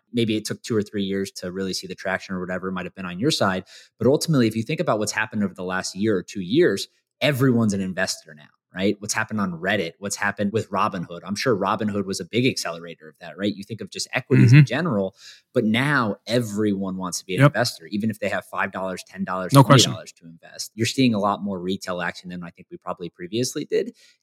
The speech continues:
Speaker 1: And it's turned into this weird game now where everyone's looking for this edge, and you're not gonna go buy some random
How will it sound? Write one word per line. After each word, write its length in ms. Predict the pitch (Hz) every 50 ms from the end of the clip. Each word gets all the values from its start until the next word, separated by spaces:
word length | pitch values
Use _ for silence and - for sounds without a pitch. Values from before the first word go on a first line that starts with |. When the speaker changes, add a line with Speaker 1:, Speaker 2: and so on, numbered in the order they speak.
| _ -
Speaker 1:
And 120 | 123 123
it's 180 | 120 - - -
turned 220 | 139 151 151 147
into 140 | 139 131 117
this 200 | 107 104 98 -
weird 400 | 90 95 110 120 117 110 95 -
game 340 | - 104 113 123 131 123 110
now 380 | 101 95 92 92 92 92 92 90
where 380 | 104 101 98 95 95 92 85 _ _ _ _ -
everyone's 400 | 131 139 147 156 160 151 135 107
looking 300 | 110 113 - - 120 110
for 140 | - - 107
this 200 | 101 98 - - -
edge, 480 | 101 104 98 80 - - - - - - _ _ -
and 480 | 110 113 113 113 113 110 107 107 104 110 -
you're 100 | 123 135
not 140 | 160 160 -
gonna 120 | 131 117
go 280 | 98 107 110 101 85 _ -
buy 300 | - 90 92 95 95 98
some 300 | 98 - - 104 95 87
random 480 | 90 98 101 101 98 101 95 90 90